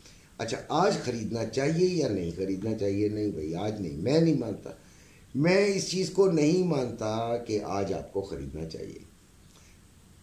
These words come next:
हो सकता है जो मेरे, अ, कहने के खिलाफ खरीद भी लें और उनको फ़ायदा भी हो जाए, लेकिन क्या अकली काम है ये? भाई, दो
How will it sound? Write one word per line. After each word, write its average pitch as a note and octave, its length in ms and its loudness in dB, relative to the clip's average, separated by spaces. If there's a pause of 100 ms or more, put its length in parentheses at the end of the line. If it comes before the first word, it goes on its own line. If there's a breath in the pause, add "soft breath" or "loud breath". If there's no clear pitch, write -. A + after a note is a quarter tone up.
(140)
हो A2+ 200 4
सकता G3 300 0
है F3 100 4
जो D3 260 4
मेरे, B2 380 4
अ, - 640 -6
कहने B2 320 2
के G2+ 160 -4
खिलाफ A#2+ 640 -4
खरीद D3+ 360 4
भी G2 120 0
लें F2 240 -2
और D#3+ 220 2
उनको C#3+ 240 0
फ़ायदा F#3 420 6
भी B2 160 0
हो D2+ 160 -2
जाए, - 220 -8 (380 loud breath)
लेकिन E3 300 2 (140)
क्या F#3+ 160 4
अकली G3+ 640 2 (160)
काम E3+ 360 4 (160)
है D3 240 0
ये? F#3 220 -6 (1400 loud breath)
भाई, A2 260 -2 (140)
दो C3+ 320 4